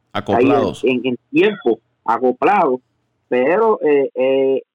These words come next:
Speaker 2: esa y la, y la otra de Toronto, que Toronto viene jugando bien, estaba enrachado.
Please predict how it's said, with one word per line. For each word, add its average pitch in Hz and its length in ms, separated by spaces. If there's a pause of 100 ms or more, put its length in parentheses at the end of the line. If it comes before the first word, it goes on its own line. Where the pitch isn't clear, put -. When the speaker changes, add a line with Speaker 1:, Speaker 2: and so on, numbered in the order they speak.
(120)
Speaker 2:
esa 180 440
y 160 120
la, 143 240
y 143 100
la 120 120
otra 156 240
de 170 80
Toronto, 160 540
que 135 120
Toronto 123 600
viene 160 200
jugando 143 440
bien, 147 320
estaba - 360
enrachado. 127 640